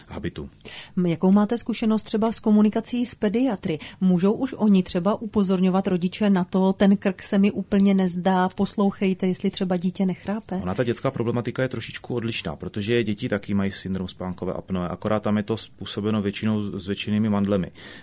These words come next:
Speaker 1: A ta problematika tam je a děti se operují, operují to děč-, dětští orl lékaři, a tam ty výsledky jsou výborné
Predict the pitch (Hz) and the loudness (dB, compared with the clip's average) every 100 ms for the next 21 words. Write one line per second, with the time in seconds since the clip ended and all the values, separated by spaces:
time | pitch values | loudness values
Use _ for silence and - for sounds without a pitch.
0 | - 87 87 87 87 85 98 95 98 101 | -6 -2 0 2 0 -2 -4 0 2 2
1 | 101 98 104 104 101 - 107 92 90 90 | 0 -2 0 2 0 -4 -2 0 2 2
2 | 98 - 87 87 90 92 98 - - - | 0 -4 -4 -4 -4 -6 -8 -8 -6 -2
3 | 98 98 101 101 95 90 95 98 95 90 | 0 2 2 0 -2 -4 -6 -4 -6 -6
4 | - 85 92 92 - - 104 92 95 92 | -8 -10 -8 -8 -8 -6 -4 -2 -2 -2
5 | 90 98 95 101 98 - - - 90 87 | -2 -4 -2 0 -2 -6 -20 -8 -2 -2
6 | 87 90 92 92 95 - 98 104 90 90 | -2 -4 -6 -6 -8 -8 -6 -4 -4 -4
7 | 95 95 98 101 | 0 0 2 0